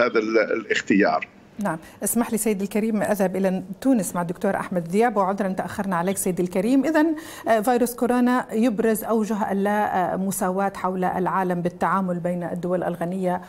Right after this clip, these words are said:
Speaker 2: والفقيرة، وبالتالي كما ذكر الدكتور مهني، آه، الأزمة ما زالت قائمة لأنه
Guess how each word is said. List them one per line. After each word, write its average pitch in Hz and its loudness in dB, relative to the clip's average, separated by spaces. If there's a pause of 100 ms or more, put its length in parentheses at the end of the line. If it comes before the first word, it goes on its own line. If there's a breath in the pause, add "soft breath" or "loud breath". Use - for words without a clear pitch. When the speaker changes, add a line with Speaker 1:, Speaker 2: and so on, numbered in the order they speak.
(160 loud breath)
Speaker 2:
والفقيرة، 185 0
وبالتالي 285 2
كما 226 0
ذكر 214 0
الدكتور 185 -2
مهني، 262 2 (340 loud breath)
آه، - 4
الأزمة 214 2
ما 190 0
زالت 202 0
قائمة 254 2
لأنه 220 0